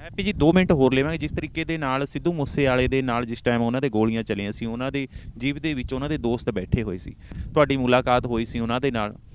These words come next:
ਅ, ਉਹਨਾਂ ਦੇ, ਯਾਨੀ ਮਾਂ-ਬਾਪ ਨਾਲ, ਜਿਹੜੇ ਉਹਨਾਂ ਦੇ ਦੋਸਤ ਸੀ, ਤੁਸੀਂ ਘਰ ਵੀ ਗਏ ਹੋ, ਕੀ ਗੱਲਾਂ ਬਾਤਾਂ ਹੋਈਆਂ, ਕੀ, ਕੀ ਕਹਿਣਾ ਚਾਹੁੰਦੇ ਹੋ ਤੁਸੀਂ, ਕੀ ਕਿਹਾ ਉਹਨਾਂ ਦੇ ਮਾਂ-ਬਾਪ ਨੇ?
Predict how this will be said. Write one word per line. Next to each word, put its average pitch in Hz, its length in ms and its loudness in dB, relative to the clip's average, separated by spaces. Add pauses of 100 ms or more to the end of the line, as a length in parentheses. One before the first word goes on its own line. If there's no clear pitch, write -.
(200)
ਅ, - 20 0
ਉਹਨਾਂ 117 240 0
ਦੇ, 131 260 0 (140)
ਯਾਨੀ 120 240 -2
ਮਾਂ-ਬਾਪ 110 420 0
ਨਾਲ, 110 180 -2
ਜਿਹੜੇ 110 200 -4
ਉਹਨਾਂ 120 160 -4
ਦੇ 127 120 0
ਦੋਸਤ 107 360 -6
ਸੀ, 104 180 -8
ਤੁਸੀਂ 110 220 -8
ਘਰ 117 180 -2
ਵੀ 101 160 -8
ਗਏ 104 160 -8
ਹੋ, 110 180 -8 (260)
ਕੀ 160 140 -2
ਗੱਲਾਂ 127 260 0
ਬਾਤਾਂ 110 260 -2
ਹੋਈਆਂ, 110 260 -4
ਕੀ, 127 400 -6
ਕੀ 139 120 -2
ਕਹਿਣਾ 120 260 -2
ਚਾਹੁੰਦੇ 107 260 -2
ਹੋ 117 60 -4
ਤੁਸੀਂ, 104 240 -10
ਕੀ 123 180 -8
ਕਿਹਾ 107 240 -8
ਉਹਨਾਂ 104 160 -6
ਦੇ 117 80 -2
ਮਾਂ-ਬਾਪ 95 400 -2
ਨੇ? - 80 -8